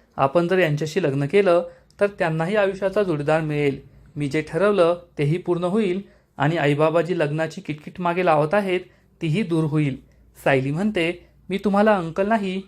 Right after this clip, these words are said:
विद्याधर म्हणू शकते का?" विद्याधर म्हणतो, "चालेल ना, विद्याधर म्हण, नाहीतर विद्या सोड म्हण, काही पण म्हण." सायली हसू लागते आणि म्हणते की, "तुमचा sense of humor तर खूपच चांगला आहे." सायली विद्याधरला विचारते,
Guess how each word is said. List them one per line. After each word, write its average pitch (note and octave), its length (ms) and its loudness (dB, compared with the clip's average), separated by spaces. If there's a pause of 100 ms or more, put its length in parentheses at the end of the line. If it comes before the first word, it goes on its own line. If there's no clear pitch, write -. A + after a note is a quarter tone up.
(140)
विद्याधर F3 480 2
म्हणू F3 200 0
शकते E3+ 360 -4
का?" D#3 240 0 (440)
विद्याधर C#3 440 0
म्हणतो, F#3 580 0 (120)
"चालेल D#3 300 2
ना, F3+ 200 0 (460)
विद्याधर D3 500 0
म्हण, G3+ 280 0 (300)
नाहीतर F3+ 320 -2
विद्या G3+ 300 -2
सोड E3+ 300 0
म्हण, D#3+ 280 0 (340)
काही E3 220 0
पण A3 200 2
म्हण." E3 280 0 (440)
सायली G#3 260 2
हसू F#3 260 -4
लागते D3+ 640 -2
आणि C#3+ 160 -2
म्हणते F#3+ 520 0 (280)
की, A#3 60 -6
"तुमचा A3 320 -2
sense G#3 400 -2
of A3 140 -4
humor G#3+ 260 -2
तर A#3 140 2
खूपच G#3 340 0
चांगला D#3+ 260 0
आहे." D3 280 0 (560)
सायली D3 280 2
विद्याधरला D#3 560 0
विचारते, D#3+ 720 -4